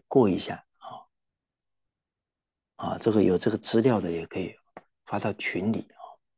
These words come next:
第一啊，凡自立宗派，自称为活佛，吸引信众者，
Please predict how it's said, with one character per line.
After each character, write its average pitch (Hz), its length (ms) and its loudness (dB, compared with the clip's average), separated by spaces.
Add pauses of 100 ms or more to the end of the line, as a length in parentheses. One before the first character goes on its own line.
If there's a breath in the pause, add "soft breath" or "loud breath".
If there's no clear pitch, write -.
(1200)
第 160 320 8
一 160 40 10
啊， 127 140 2 (920)
凡 139 460 6
自 156 380 8
立 135 280 8
宗 135 360 4
派， - 300 -6 (1300 soft breath)
自 143 420 6
称 131 400 6
为 95 460 6
活 98 360 2
佛， - 340 -2 (1400)
吸 165 420 8
引 98 220 8
信 131 360 6
众 110 280 6
者， - 220 -10